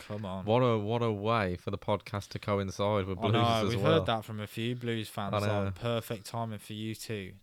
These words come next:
Speaker 1: to start the
Speaker 2: I
Speaker 1: podcast,
Speaker 2: know.
Speaker 1: really, because
Speaker 2: Fortunate.
Speaker 1: it's just coincided with, with Bowyer's
Speaker 2: With His Royal Highness.
Speaker 1: with His Royal Highness's
Speaker 2: Lee Bowyer.
Speaker 1: reign, and long may the reign continue.
Speaker 2: Yeah. Come on, Blues.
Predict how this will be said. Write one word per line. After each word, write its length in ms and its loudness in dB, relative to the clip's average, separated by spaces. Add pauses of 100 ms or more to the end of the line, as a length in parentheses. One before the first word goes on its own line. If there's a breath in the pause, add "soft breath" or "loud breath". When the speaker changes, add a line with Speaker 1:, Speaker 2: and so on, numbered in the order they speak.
(100)
Speaker 1:
to 100 -10
start 260 -6
the 180 -10
Speaker 2:
I 60 -4
Speaker 1:
podcast, 240 -4
Speaker 2:
know. 120 -2
Speaker 1:
really, 320 -8
because 500 -10 (300 loud breath)
Speaker 2:
Fortunate. 580 -6
Speaker 1:
it's 180 -6
just 180 -6
coincided 760 -6
with, 460 -10 (260)
with 220 -10
Bowyer's 520 -4
Speaker 2:
With 160 -2
His 200 -6
Royal 240 0
Highness. 520 0
Speaker 1:
with 200 0
His 240 -6
Royal 240 2
Highness's 640 -4
Speaker 2:
Lee 60 -2
Bowyer. 220 -2
Speaker 1:
reign, 460 0 (720 soft breath)
and 200 -8
long 320 2
may 180 2
the 120 0
reign 280 -2
continue. 500 -2
Speaker 2:
Yeah. 160 2 (800 soft breath)
Come 220 -6
on, 160 -4
Blues. 460 -4